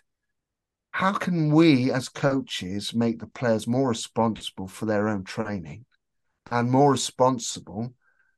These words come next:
for, um,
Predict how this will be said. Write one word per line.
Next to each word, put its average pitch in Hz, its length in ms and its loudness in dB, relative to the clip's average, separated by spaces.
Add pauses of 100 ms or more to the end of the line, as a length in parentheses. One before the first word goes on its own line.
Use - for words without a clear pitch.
(260)
for, 127 560 6 (560)
um, 123 800 2